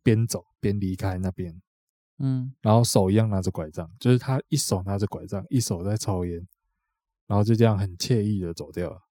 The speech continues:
Speaker 2: OK。
Speaker 1: 哦，我觉得，干，有够夸张啦。我其实看了很，很不爽啊，因为我觉得这种就是摆明在骗大家的爱心。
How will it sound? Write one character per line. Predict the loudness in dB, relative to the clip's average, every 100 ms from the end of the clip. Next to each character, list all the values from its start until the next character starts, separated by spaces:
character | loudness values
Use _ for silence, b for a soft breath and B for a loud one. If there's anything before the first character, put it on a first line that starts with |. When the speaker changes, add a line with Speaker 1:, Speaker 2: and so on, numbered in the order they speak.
| _ _ _ -20
Speaker 2:
OK。 | -10 -6 -6 -8 _ -6
Speaker 1:
哦， | -2 0
我 | 4 4
觉 | 6 6
得， | 8 6 2
干， | 0 0 0
有 | 0 2
够 | 6 6
夸 | 6 4
张 | 2 -2
啦。 | -4 2
我 | 4
其 | 8
实 | 6
看 | 8 8
了 | 8
很， | 6 2 -4 -18 _ _ _ _ _ _ _
很 | 4
不 | 8
爽 | 8 8 6 0
啊， | -6 -14 _ _ _ _ _ _ _
因 | 10
为 | 10
我 |
觉 | 10
得 | 6
这 | 8
种 | 6 6
就 | 6
是 | 6
摆 | 6 2
明 | 2 0
在 | 4 4 4 0
骗 | 2 4 4 -4 _ _ _ _ _ _ 4
大 | 8 10
家 |
的 | 10
爱 | 8 6
心。 | 4 0